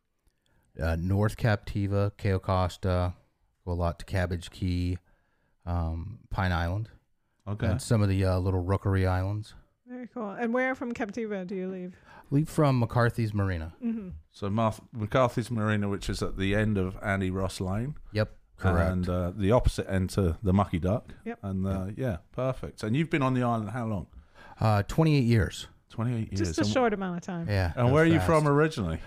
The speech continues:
Speaker 1: I'm originally from Nebraska.
Speaker 3: Oh,
Speaker 2: Okay.
Speaker 3: wow.
Speaker 2: Oh,
Speaker 3: Okay.
Speaker 2: wow.
Speaker 3: What's a
Speaker 2: Big
Speaker 3: Nebraska
Speaker 2: change.
Speaker 3: boy doing in
Speaker 1: Yeah, uh, you know, I grew
Speaker 3: Fort
Speaker 1: up at
Speaker 3: Myers, <laughs> Sanibel?
Speaker 1: <laughs> Get that a lot.
Speaker 3: Yeah.
Speaker 1: Uh,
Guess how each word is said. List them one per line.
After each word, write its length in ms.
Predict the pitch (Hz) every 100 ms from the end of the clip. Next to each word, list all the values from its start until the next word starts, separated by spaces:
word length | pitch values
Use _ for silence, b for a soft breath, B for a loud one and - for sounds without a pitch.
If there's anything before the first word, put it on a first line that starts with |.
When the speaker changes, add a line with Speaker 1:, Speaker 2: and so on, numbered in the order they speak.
| B B
Speaker 1:
I'm 220 | 120 139
originally 380 | 143 139 190 170
from 140 | 143 110
Nebraska. 680 | 90 95 110 - - - - _
Speaker 3:
Oh, 160 | 214 269
Speaker 2:
Okay. 80 | -
Speaker 3:
wow. 260 | 220 269 226
Speaker 2:
Oh, 120 | 233
Speaker 3:
Okay. 120 | -
Speaker 2:
wow. 160 | - 349
Speaker 3:
What's 140 | - 480
a 40 |
Speaker 2:
Big 60 | 415
Speaker 3:
Nebraska 520 | 262 240 247 - 247
Speaker 2:
change. 80 | 196
Speaker 3:
boy 220 | 226 226
doing 300 | 208 220 220
in 240 | 220 214 247 - _ _ _ _ -
Speaker 1:
Yeah, 720 | 120 127 101 95 104 104 104
uh, 40 |
you 140 | 107 113
know, 100 | 117
I 120 | 113
grew 240 | 104 123
Speaker 3:
Fort 140 | 127 120
Speaker 1:
up 60 | 120
at 220 | 107 214
Speaker 3:
Myers, 220 | 233 -
<laughs> 0 |
Sanibel? 840 | 262 262 254 - - 233 - 160 113
Speaker 1:
<laughs> 640 | - - - - - - -
Get 140 | 85
that 120 | 82
a 40 | 85
lot. 300 | 85 82 165
Speaker 3:
Yeah. 180 | 220 220
Speaker 1:
Uh, 360 | 92 90 92